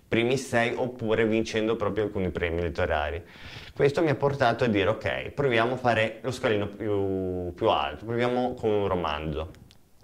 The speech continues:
Mi serviva un soggetto. S-, avevo, conoscevo la, la storia delle bombe di Savona per sentito dire. "Sì, vabbè, ha messo delle bombe a Savona, ma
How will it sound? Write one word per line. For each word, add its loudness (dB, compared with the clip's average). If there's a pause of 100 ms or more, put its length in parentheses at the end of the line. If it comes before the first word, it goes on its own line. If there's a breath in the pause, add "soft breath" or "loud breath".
(100)
Mi 0
serviva 2
un 0
soggetto. 0 (840 loud breath)
S-, -10 (160)
avevo, 4
conoscevo 2
la, 6
la -2
storia 2
delle 2
bombe 2
di 0
Savona 2 (420)
per 4
sentito 0
dire. -2
"Sì, -2
vabbè, 2
ha 0
messo -4
delle 2
bombe 2
a -2
Savona, -2
ma -10